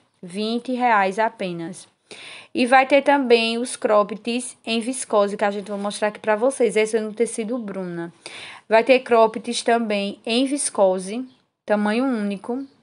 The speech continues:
no valor de quinze reais, certo? Os de viscose fica de quinze reais.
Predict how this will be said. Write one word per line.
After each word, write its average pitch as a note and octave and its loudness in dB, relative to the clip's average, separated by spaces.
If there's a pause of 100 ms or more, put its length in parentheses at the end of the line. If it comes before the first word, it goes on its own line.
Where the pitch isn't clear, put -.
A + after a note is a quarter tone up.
(200)
no G#3+ -2
valor A#3 6 (360)
de G#3+ -6
quinze B3+ 0
reais, A3+ 2 (460)
certo? F#3+ -6
Os A3 0
de G#3 -4
viscose G3+ 0
fica G#3 -8
de F#3+ -12
quinze G#3+ -8
reais. A#3+ -4